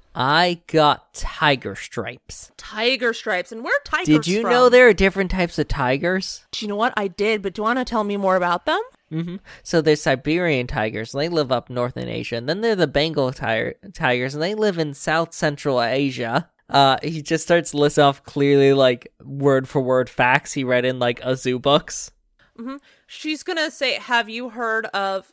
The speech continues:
Speaker 2: he's rich if he has zoo books. Like, what
Speaker 1: I
Speaker 2: the
Speaker 1: mean,
Speaker 2: fuck?
Speaker 1: you can tell,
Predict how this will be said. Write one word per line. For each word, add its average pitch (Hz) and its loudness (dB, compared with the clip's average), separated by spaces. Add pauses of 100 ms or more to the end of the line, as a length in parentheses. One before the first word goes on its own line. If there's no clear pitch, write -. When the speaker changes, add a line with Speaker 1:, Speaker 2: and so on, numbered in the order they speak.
(140)
Speaker 2:
he's - -14
rich 180 -6
if - -10
he 190 -16
has 170 -12
zoo 175 -16
books. - -18 (280)
Like, - -16 (280)
what 135 0
Speaker 1:
I 135 4
Speaker 2:
the 135 -2
Speaker 1:
mean, 147 2
Speaker 2:
fuck? - 0
Speaker 1:
you 147 2
can 156 -4
tell, 208 2